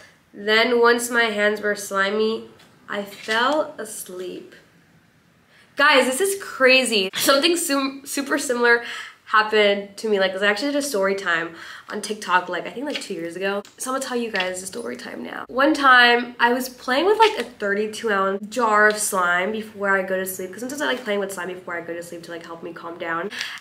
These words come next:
I was playing with the slime. It was a thick and glossy slime, you guys.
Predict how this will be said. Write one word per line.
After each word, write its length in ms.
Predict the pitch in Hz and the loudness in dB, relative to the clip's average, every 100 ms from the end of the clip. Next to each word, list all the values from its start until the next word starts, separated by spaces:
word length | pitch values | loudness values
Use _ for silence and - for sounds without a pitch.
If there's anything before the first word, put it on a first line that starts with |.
| - | 2
I 80 | 269 | 2
was 120 | 277 | 2
playing 280 | - 339 403 | 0 6 6
with 120 | 415 | 6
the 80 | 339 | 0
slime. 640 | - 226 220 196 180 190 | 2 6 8 8 6 2
It 120 | - | 2
was 140 | 240 240 | 2 2
a 40 | |
thick 260 | - 302 320 | -4 -4 -2
and 100 | 285 | -2
glossy 340 | 190 196 196 | 0 -2 -4
slime, 280 | - 95 95 | -8 -8 -8
you 80 | - | -8
guys. 400 | - - - | -10 -8 -10